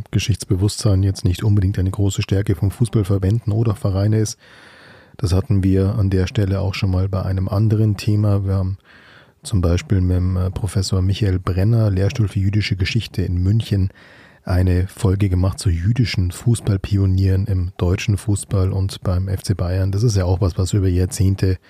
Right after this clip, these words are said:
ausgeblendet und negiert wurde und Frauenfußball ja dann ähnlich. Aber jetzt mal, äh,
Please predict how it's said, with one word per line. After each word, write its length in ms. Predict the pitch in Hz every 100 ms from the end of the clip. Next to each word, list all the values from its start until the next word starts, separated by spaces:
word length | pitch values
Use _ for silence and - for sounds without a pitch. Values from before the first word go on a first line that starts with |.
| _ - - - -
ausgeblendet 960 | - 92 - - 87 87 92 92 90 -
und 340 | 104 92 -
negiert 520 | 95 90 92 104 110
wurde 340 | 98 101 98 98
und 160 | 92
Frauenfußball 880 | - - 90 90 - 101 - 95 92 - - - - - - _ -
ja 240 | 90 92 -
dann 300 | - 92 92
ähnlich. 500 | - 113 123 107 -
Aber 100 | 107
jetzt 160 | 120 -
mal, 180 | 113 120 -
äh, 140 | 170